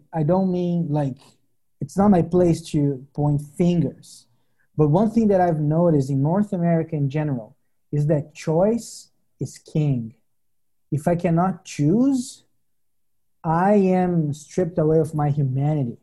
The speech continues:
It's more like, you know, it's like, and that, that is kind of good in one sense, I think. It could be good because you're kind of fighting for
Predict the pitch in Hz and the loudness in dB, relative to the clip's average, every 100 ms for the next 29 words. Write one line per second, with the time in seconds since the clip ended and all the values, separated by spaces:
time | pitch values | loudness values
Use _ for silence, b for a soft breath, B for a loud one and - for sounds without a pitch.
0 | - 135 156 147 180 180 165 160 160 160 | -18 -8 -2 2 2 4 2 0 -4 -4
1 | 156 147 170 156 - 165 143 - _ _ | -2 0 0 0 -2 -4 -4 -6 _ _
2 | _ _ _ 190 170 185 240 190 151 143 | _ _ _ 2 4 4 2 -2 -6 0
3 | 208 226 220 202 - 208 202 170 - _ | 0 0 -2 -2 -2 0 0 -2 -10 _
4 | _ _ _ _ _ _ - 143 127 202 | _ _ _ _ _ _ -4 -2 4 4
5 | 196 208 247 262 - - 170 170 170 196 | 6 4 2 0 -6 -4 2 4 4 4
6 | 214 - 254 269 302 165 151 151 190 247 | 0 -2 -2 -2 -2 -4 0 2 2 -2
7 | - _ - 135 147 - 202 185 143 175 | -10 _ -20 -12 -10 -2 2 2 2 2
8 | 180 185 170 170 170 165 143 - 170 175 | 0 0 0 0 0 0 -2 -2 0 0
9 | 170 170 160 147 | 0 0 -2 -2